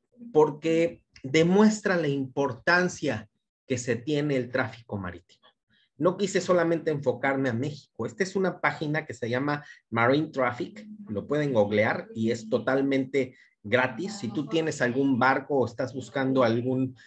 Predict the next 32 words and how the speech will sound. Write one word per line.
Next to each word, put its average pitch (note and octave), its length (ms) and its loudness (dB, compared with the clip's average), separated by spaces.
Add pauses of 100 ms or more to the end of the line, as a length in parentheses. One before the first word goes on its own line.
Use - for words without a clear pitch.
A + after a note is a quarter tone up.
(160)
alguna A#2+ 300 0
mercancía, A2 640 -2 (100)
puedes E3+ 440 4
localizar A2+ 720 -2
dónde C#3+ 340 -2
se - 140 -12
encuentra A2 460 -8
tu A2 120 -10
buque. A2 360 -6
Si C3+ 160 -2
tú G3 240 0
tienes F#3 320 0
un F3 80 -2
agente E3+ 300 -4
aduanal D#3 200 0
que E3 80 -2
te E3 60 -10
dice, D#3 180 -8
"No F#3 120 0
ha G#3+ 60 2
llegado G3 400 2
tu F3 80 0
buque", F#3 360 -2 (240)
lo C#3+ 280 2
puedes E3 200 2
localizar C3 500 -4
aquí, C#3+ 280 -6
dónde C3+ 340 0
va, B2 280 -4 (240)
en A#2+ 220 0
tiempo F3+ 380 2
real, A#2+ 440 0